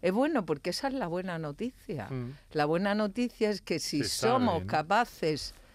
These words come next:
Speaker 1: de controlar eso, acabaremos con las enfermedades cardíacas. Es mucho más rentable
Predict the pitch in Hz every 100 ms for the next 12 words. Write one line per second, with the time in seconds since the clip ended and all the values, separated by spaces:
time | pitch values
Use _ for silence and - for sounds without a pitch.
0 | - _ _ 151 160 135 160 156 131 147
1 | 160 190 170 - - - - 269 - 233
2 | 262 - - - _ - _ - _ -
3 | - 143 131 135 180 202 180 165 156 139
4 | - 127 123 135 135 - - 117 123 214
5 | 254 143 - - - - - - - 180
6 | 196 190 214 - 185 151 151 160 165 165
7 | 160 156 143 135 127 170 202 165 127 117